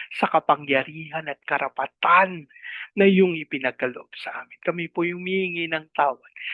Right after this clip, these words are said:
sa mga pagkakataon na hindi namin dito nagagamit sa kadahilan ng wala kaming batid na sapat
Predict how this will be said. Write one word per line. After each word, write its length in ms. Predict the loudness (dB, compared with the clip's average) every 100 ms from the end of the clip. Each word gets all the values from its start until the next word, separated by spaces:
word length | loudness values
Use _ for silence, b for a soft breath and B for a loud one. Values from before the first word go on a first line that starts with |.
| B
sa 160 | 2 2
mga 240 | 6 4
pagkakataon 720 | 2 0 -2 0 -2 -2 -12 -14
na 100 | -16
hindi 300 | -8 -6 -4
namin 320 | -4 -6 -18
dito 240 | -16 -12
nagagamit 1040 | -8 -2 2 0 2 4 4 2 0 -2 _ B B B -4
sa 160 | 0
kadahilan 560 | 2 2 2 2 0 -2
ng 100 | -8
wala 220 | -2 -2 -2
kaming 240 | -12 -18 -8
batid 800 | -8 _ _ _ 0 2 2 -4
na 220 | -2 -2 -2 _ _ _ _
sapat 640 | -6 -6 _ _ 4 4